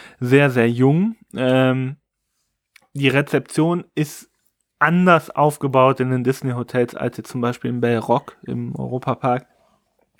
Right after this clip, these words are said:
Im Bell Rock gehst du zur Rezeption und fertig. Im Disneyland, egal in, in welchem Hotel, ist es so, du musst dich zuerst mal in eine, äh,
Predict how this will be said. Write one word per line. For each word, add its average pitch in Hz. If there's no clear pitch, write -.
Im 131
Bell 120
Rock 135
gehst 139
du 135
zur 120
Rezeption 151
und 139
fertig. 113
Im 135
Disneyland, 156
egal 131
in, 123
in 127
welchem 139
Hotel, 135
ist 123
es 123
so, 143
du 127
musst 139
dich 139
zuerst 123
mal 127
in 135
eine, 127
äh, 127